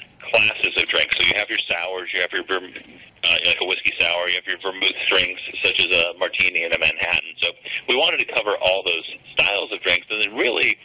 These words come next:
you know, the, the biggest difference between a, a, a daiquiri and a sidecar and a margarita is the base spirit and the amount of ratio of, of citrus and sugar that you put in, or the type of sugar you might put in.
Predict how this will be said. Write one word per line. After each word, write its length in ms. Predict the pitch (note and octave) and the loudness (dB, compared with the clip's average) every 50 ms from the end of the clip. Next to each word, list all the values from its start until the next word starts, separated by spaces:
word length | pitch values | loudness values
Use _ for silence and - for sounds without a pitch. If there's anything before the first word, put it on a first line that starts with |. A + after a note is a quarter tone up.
| - - - - - - - | -8 -6 -4 -4 -4 -2 0
you 160 | - G#2+ G#2+ | 0 0 0
know, 100 | G2 G2+ G2+ - - | 0 -2 -6 -6 -2
the, 100 | A2 B2+ | -2 -2
the 20 | B2+ | 0
biggest 320 | - E3 F3 F#3 D3+ - - | 2 2 2 2 0 0 -2
difference 320 | B2+ A#2+ - B2 A#2+ - | -2 0 0 -2 -2 0
between 420 | - A2+ A2+ - A2+ G#2+ G#2 G2 | 0 -2 0 2 2 2 4 4
a, 80 | F#2 F2+ - | 2 2 2
a, 100 | E2 F2+ - - - - | 2 0 -2 -2 -4 -4
a 40 | F#2 | 0
daiquiri 560 | - - F#2+ F2+ G2+ A2 - A2+ G#2 G2+ G2 | 2 2 2 2 2 0 -2 -4 -2 -2 -2
and 80 | F2+ | -2
a 60 | E2 D#2+ - - | -4 -6 -4 -2
sidecar 460 | G2 F#2 F#2+ - - - G2 F#2 F#2 | -2 -2 -2 -4 -6 -6 -4 -2 -2
and 100 | F2+ E2 | -2 -2
a 60 | E2 | -4
margarita 800 | E2 E2+ E2+ F2 E2+ E2+ E2 D#2+ E2+ F#2 A2+ A#2 A2 F#2 D2+ D#2 - - - - - - - - - _ - | -2 0 -2 -2 0 -2 -4 0 2 2 4 4 4 4 2 2 -2 -8 -16 -16 -16 -14 -14 -16 -10 _ 0
is 120 | F#2 G2 - - | 0 0 0 2
the 100 | - F#2+ - | 0 0 2
base 220 | - G2 F#2+ F#2 - - | 2 2 2 2 -2 -4
spirit 400 | - - F#2+ F#2+ G2 G2 F#2 F#2 | -4 0 0 2 2 2 0 -2
and 120 | - F2+ F2+ | -4 -2 0
the 140 | F2+ F2+ F2 | 2 2 2
amount 380 | E2+ E2+ D#2+ E2 F2+ F#2 F2+ | 2 0 0 0 0 0 -2
of 420 | - - - F2 F2 E2+ E2+ E2+ E2+ F2 F2 - - - - - - - _ - - - - - - - - | -2 0 2 2 4 4 4 2 0 -2 -6 -14 -18 -18 -20 -20 -20 -20 _ -20 -20 -20 -20 -20 -12 -2 0
ratio 460 | G2+ G#2+ A2+ A2+ - G2+ E2+ E2 E2 | 2 4 4 4 4 2 2 0 0
of, 180 | E2+ F2 E2+ C#2 E2+ | -2 0 0 0 -2
of 60 | F2+ - - | -2 -2 -2
citrus 240 | - - - - F2+ - | -2 -2 0 0 -2 -2
and 100 | E2 E2 | 0 2
sugar 280 | - - - D3 - A2 | 2 2 2 0 -2 -2
that 160 | - A#1 - | -2 0 -2
you 80 | - - | -2 -2
put 200 | - - - - | 0 2 2 2
in, 60 | - - - - - - - - | 0 -2 -6 -20 -20 -20 -20 -12
or 100 | - - | -6 -4
the 80 | F2+ F2 | -2 0
type 260 | - A2 A2+ A#2 - | 2 2 2 2 2
of 60 | - | 2
sugar 260 | A#2+ A2 E2+ D#2 D2+ C#2 | 2 2 2 0 -2 -2
you 140 | C#2+ C#2+ | -2 -2
might 160 | C2+ - - - | -2 -2 -2 0
put 140 | - - | 0 0
in. 100 | C2+ C2+ | 0 0